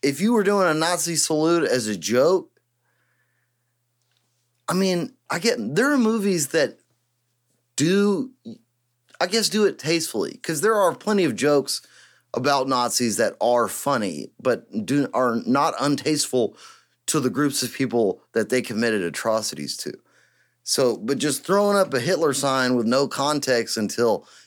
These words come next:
you have to make a statement, it, it's not funny. And if you are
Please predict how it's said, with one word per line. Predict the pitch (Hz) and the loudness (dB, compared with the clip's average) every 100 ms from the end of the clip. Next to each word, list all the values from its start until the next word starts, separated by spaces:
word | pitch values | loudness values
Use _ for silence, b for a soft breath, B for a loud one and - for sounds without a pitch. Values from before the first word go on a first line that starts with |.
| - | -4
you | 113 | 0
have | 135 131 | 0 0
to | 127 | 0
make | 131 - | 0 0
a | |
statement, | - 160 151 117 104 - b b b b b _ _ _ | 0 2 2 0 -2 -4 b b b b b _ _ _
it, | 135 123 - | -2 -2 -4
it's | 104 - | -4 0
not | 185 170 - _ B B B B _ | 0 0 -2 _ B B B B _
funny. | - 185 180 160 160 - - | -2 0 2 2 0 -4 -4
And | 165 156 147 113 | -2 0 0 0
if | 143 139 151 | -2 -2 -2
you | 202 190 170 - - | 0 2 0 -2 0
are | 131 135 120 - | 2 2 0 -4